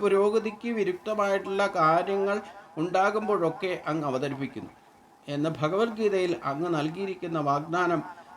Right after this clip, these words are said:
നിറവേറ്റുന്നതിന് ആയിട്ടാണ് ഈ അവതാരങ്ങളൊക്കെ അങ്ങ് കൈക്കൊണ്ടിട്ടുള്ളത്.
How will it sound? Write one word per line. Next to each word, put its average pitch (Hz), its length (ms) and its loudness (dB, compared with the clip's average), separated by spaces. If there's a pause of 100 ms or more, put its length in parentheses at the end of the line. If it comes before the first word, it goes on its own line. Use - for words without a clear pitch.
(120)
നിറവേറ്റുന്നതിന് 196 1160 2 (240)
ആയിട്ടാണ് 165 560 2 (440)
ഈ 156 40 -2 (100)
അവതാരങ്ങളൊക്കെ 147 880 0 (280)
അങ്ങ് 143 180 -2 (100)
കൈക്കൊണ്ടിട്ടുള്ളത്. 120 760 -4